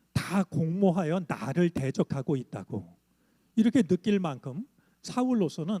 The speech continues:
아무도 자기가 원하는 일에 나서는 자가 없다라고 생각을 했던 겁니다."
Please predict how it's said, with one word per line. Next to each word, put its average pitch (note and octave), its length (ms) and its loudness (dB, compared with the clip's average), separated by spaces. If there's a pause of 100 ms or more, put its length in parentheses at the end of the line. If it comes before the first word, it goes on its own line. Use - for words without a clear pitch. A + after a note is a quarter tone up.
아무도 G#3 560 -4
자기가 G#3+ 460 -2
원하는 F3 540 0
일에 D3+ 340 -2 (220)
나서는 G3 520 0
자가 F#3 240 2
없다라고 C3+ 840 -4 (200)
생각을 C3+ 640 -2 (220)
했던 C3+ 260 -4
겁니다." - 480 -14